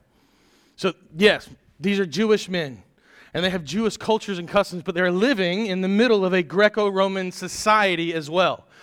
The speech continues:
because Rome is overseeing their land. And so in so many ways, these cultural norms would have crept their way into their life. And Jesus puts this child in a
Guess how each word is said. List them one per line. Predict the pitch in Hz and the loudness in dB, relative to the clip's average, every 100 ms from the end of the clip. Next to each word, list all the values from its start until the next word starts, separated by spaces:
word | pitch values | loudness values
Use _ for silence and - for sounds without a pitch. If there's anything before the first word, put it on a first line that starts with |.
| - | -12
because | - 202 180 | -6 -4 -2
Rome | 185 202 226 220 202 - - | 2 4 4 2 0 -6 -4
is | - 185 165 - _ | 0 0 -2 -14 _
overseeing | 208 233 196 208 220 220 202 180 | 4 6 2 0 -2 -2 -2 -2
their | 165 185 175 | 0 0 2
land. | 180 165 131 113 - _ _ _ - - | 0 -2 -6 -14 -20 _ _ _ -20 -8
And | 175 | -6
so | - 214 | 0 2
in | 196 | 2
so | - 240 | 2 4
many | 247 220 | 4 4
ways, | 202 226 202 180 147 | 4 6 4 2 -2
these | 208 202 - - - _ | 0 0 -4 -16 -20 _
cultural | - 254 262 262 240 208 | 0 2 2 2 4 4
norms | 208 220 226 202 185 | 4 4 4 2 0
would | 196 | 0
have | 190 | 0
crept | - - 240 - 165 | 0 2 2 2 0
their | 196 | 2
way | 190 214 202 | 4 4 4
into | 202 202 214 | 2 -2 -2
their | 185 170 | 0 0
life. | 165 170 135 - - _ _ _ - - | 2 0 -2 -10 -20 _ _ _ -20 -4
And | 185 | -2
Jesus | 165 240 220 | 0 0 0
puts | - 277 269 | 0 0 0
this | - 247 | -2 -4
child | - - 214 208 175 180 | -2 2 6 6 4 2
in | 180 | 0
a | 185 | 0